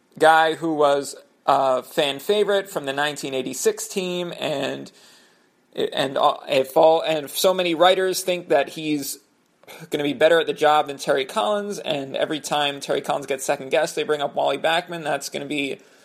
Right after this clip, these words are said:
a huge deal. And while it shouldn't happen with Collins leading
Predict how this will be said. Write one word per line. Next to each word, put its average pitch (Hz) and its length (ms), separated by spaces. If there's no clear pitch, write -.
a 143 80
huge 185 440
deal. 156 520
And 160 320
while 170 420
it 170 140
shouldn't 220 360
happen 202 500
with 185 260
Collins 190 560
leading 190 560